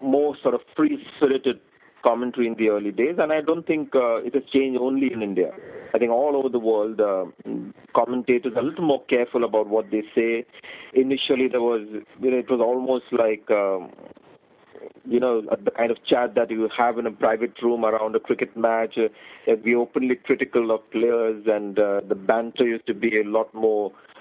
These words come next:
uh, free, and it, you know, it wasn't, uh, there wasn't that much discipline.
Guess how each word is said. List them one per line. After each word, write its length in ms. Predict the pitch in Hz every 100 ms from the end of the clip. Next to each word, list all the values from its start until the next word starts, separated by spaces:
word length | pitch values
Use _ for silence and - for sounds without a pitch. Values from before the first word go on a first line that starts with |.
| -
uh, 120 | 104 101 - -
free, 480 | 131 131 127 123 120 _ - -
and 560 | 110 107 107 104 104 98 - -
it, 140 | 120 104 - - - - -
you 120 | 139 135
know, 60 |
it 120 | 135 -
wasn't, 480 | 120 131 135 156 131 - - - -
uh, 400 | 110 110 107 107 104 -
there 120 | 131 123
wasn't 380 | 131 135 143
that 220 | 123 120 139
much 120 | 127 107
discipline. 560 | 131 - 156 - 104